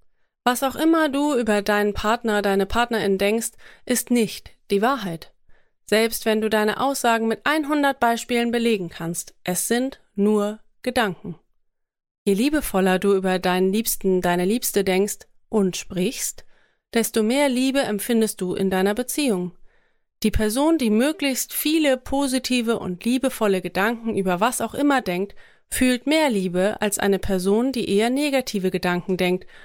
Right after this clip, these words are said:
und ständig einen Grund sieht, über irgendwas zu meckern. Um negative Gedanken umzulenken, darfst du den Fokus auf die guten Seiten deines oder deiner Partnerin legen. Warum hast du dich damals in ihn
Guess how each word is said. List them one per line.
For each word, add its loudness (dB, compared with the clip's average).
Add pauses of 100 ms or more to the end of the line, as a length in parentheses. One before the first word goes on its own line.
(140)
und 0
ständig 0
einen 2
Grund 0
sieht, -2
über -2 (120)
irgendwas -2
zu -2
meckern. -2 (880)
Um 2
negative 2
Gedanken 0
umzulenken, 0
darfst 0
du 0
den 0
Fokus -2
auf -2
die 0
guten 2
Seiten 0
deines 0
oder 2
deiner 2
Partnerin -2
legen. -4 (1400)
Warum 2
hast -2
du 0
dich -2
damals 0
in -2
ihn 2